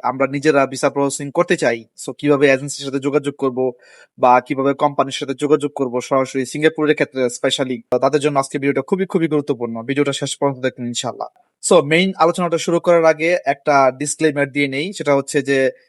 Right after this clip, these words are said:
এই ভিডিওটা সবার জন্য না, মানে, আহ, সব মানুষের জন্য না।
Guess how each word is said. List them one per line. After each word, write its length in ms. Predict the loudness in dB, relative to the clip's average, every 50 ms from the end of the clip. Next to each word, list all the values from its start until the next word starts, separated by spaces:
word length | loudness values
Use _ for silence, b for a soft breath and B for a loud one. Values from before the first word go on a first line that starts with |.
| b b 4
এই 140 | 4 6
ভিডিওটা 480 | 4 2 0 0 2 2 4 4 4 2
সবার 340 | 2 2 0 4 4 4 4
জন্য 220 | 2 0 -4 -4
না, 200 | -6 -8 -8 -10 -12 _ _ _ _ _ _ _ _ _ -4
মানে, 400 | -2 0 0 2 2 2 2 2
আহ, 540 | 0 -2 -4 -2 0 2 4 4 4 4 2
সব 320 | 0 2 4 4 4 4
মানুষের 360 | 4 2 2 2 0 0 0
জন্য 200 | 0 0 -2 -2
না। 220 | -2 0 0 0